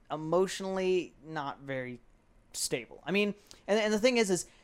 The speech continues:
the, the, the worst part about this is I don't feel bad about talking bad about him, only because he doesn't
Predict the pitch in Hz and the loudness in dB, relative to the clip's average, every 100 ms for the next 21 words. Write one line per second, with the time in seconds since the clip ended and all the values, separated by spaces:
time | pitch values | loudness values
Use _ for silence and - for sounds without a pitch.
0 | - 202 214 196 233 226 269 294 - 202 | 2 8 8 10 10 10 10 8 8 10
1 | 196 170 170 180 170 160 147 - - - | 12 12 10 6 2 0 0 -6 -12 -20
2 | - - - - - 214 262 240 208 170 | -20 -20 -20 -20 6 8 8 8 8 10
3 | 160 156 147 143 165 139 143 135 123 117 | 10 12 10 6 4 2 0 -2 -2 -2
4 | 107 113 110 185 226 208 175 139 131 - | -6 -6 0 2 2 2 6 6 4 -6
5 | - _ - _ _ _ - _ _ _ | -12 _ -20 _ _ _ -20 _ _ _
6 | - _ _ 196 226 269 254 226 | -20 _ _ 2 10 10 10 4